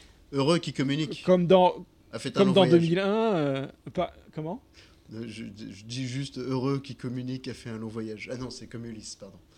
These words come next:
Speaker 2: <laughs> Non, quand
Speaker 1: Désolé.
Speaker 2: on parle d'Odyssée, oui, c'est,
Speaker 1: Eh oui,
Speaker 2: c'est
Speaker 1: voilà.
Speaker 2: une blague tout
Speaker 1: C'est
Speaker 2: à fait, tout à fait forte à propos.
Speaker 1: Bah oui.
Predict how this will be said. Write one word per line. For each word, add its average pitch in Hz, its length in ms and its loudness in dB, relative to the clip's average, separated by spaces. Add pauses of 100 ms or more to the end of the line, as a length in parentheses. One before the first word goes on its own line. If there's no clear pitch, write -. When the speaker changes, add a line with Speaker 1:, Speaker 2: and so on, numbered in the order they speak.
(140)
Speaker 2:
<laughs> - 40 -10 (720)
Non, - 280 -4 (320)
quand 139 80 -6
Speaker 1:
Désolé. 131 200 -4
Speaker 2:
on 123 40 -4
parle 135 180 -2
d'Odyssée, 131 500 -4
oui, 147 140 -2
c'est, 123 180 -10
Speaker 1:
Eh 127 60 -2
oui, 147 140 2
Speaker 2:
c'est 135 120 0
Speaker 1:
voilà. 143 140 -2
Speaker 2:
une 120 80 -8
blague 156 220 4
tout - 100 -4
Speaker 1:
C'est 151 140 0
Speaker 2:
à 151 40 2
fait, 175 180 -2 (360)
tout 151 140 -8
à 170 80 2
fait 190 140 0
forte 147 240 -6
à 131 60 -2
propos. 220 380 -10
Speaker 1:
Bah 127 160 0
oui. - 220 -4